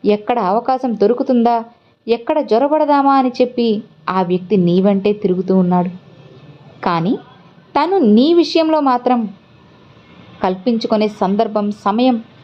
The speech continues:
ఆ సందర్భం లేకపోయినా, అవసరం లేకపోయినా సరే తన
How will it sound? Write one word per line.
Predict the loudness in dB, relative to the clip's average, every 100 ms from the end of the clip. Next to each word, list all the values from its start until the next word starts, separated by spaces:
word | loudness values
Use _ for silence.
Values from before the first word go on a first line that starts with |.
| -20 -20 -8
ఆ | -2 -2
సందర్భం | 0 -2 0 -2 -2 -2
లేకపోయినా, | 0 0 0 -2 0 0 -2 -6 -18 _ -4
అవసరం | -2 0 0 0 2
లేకపోయినా | 2 2 -2 0 0 0
సరే | 0 0 0 -2 -14 _ _ _ 0
తన | 0